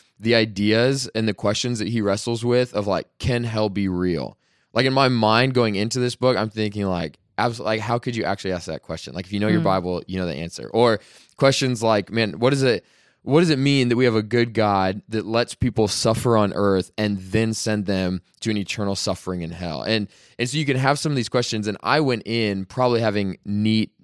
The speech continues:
Speaker 1: theological answers for these things, but you read these stories, and even more so if you actually interact with people, uh, and not just in the Himalayan mountains, but if you talk to people and you, you take theology outside of just a book or some, like,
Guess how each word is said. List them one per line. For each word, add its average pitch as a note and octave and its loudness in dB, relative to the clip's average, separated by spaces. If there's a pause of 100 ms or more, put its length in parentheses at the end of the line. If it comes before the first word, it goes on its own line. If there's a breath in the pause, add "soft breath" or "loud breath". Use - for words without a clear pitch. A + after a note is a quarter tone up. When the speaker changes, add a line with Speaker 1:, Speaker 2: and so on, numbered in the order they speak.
(140)
Speaker 1:
theological G2 2 (100)
answers B2 -2
for B2 -4
these B2 -2
things, C3 -2 (420 soft breath)
but A#2+ 4
you C#3+ 4
read C3 4
these C#3+ 0
stories, A2 2
and A2+ -2
even B2+ -2
more F#2+ -2
so B2+ 2
if G#2 -2
you A#2 2
actually A#2 -2
interact F#2+ -2
with A#2 -4
people, A#2+ 0 (300 soft breath)
uh, G2 0
and B2 0
not B2+ 0
just A2 -6
in G2 -4
the F#2+ -6
Himalayan F#2+ -2
mountains, E2 -6
but G#2 -2
if G#2+ -2
you B2+ -2
talk A2 -4
to - -8
people E2 -4
and G2+ -2
you, G2+ 0
you G#2+ -2
take B2+ -2 (360 soft breath)
theology A#2 2
outside G#2 2
of G2+ -2
just G#2 -4
a F#2+ 0
book F#2+ -2
or G2 -2
some, F#2+ -6
like, E2 -6